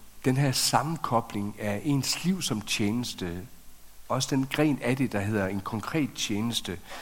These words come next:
ja, så for mig, så er det kendetegnet af troskab, at vise trofasthed,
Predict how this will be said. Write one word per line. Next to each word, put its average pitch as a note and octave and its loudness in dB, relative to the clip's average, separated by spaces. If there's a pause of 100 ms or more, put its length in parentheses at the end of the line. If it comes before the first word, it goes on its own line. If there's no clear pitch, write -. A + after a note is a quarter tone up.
(460)
ja, A2+ 2
så C#3+ 4
for C3+ 6
mig, B2 8
så - -2
er - 0
det B2 0
kendetegnet A#2 2
af F#2 -2 (460)
troskab, A#2+ 2 (600)
at F#2 -6
vise F#2+ -2
trofasthed, C3 0